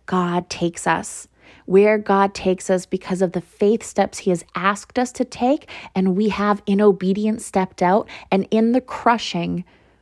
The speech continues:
we have not let go of that hope, but instead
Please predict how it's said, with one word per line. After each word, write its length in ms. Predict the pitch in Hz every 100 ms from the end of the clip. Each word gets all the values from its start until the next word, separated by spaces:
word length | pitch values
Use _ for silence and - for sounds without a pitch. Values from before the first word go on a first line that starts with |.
| _
we 100 | 180
have 120 | 190
not 400 | 180 180 185 185
let 240 | 196 190 -
go 240 | 180 175
of 180 | - 175
that 140 | 180 -
hope, 360 | - 175 170
but 160 | 180 180
instead 720 | 180 175 - - - 196 202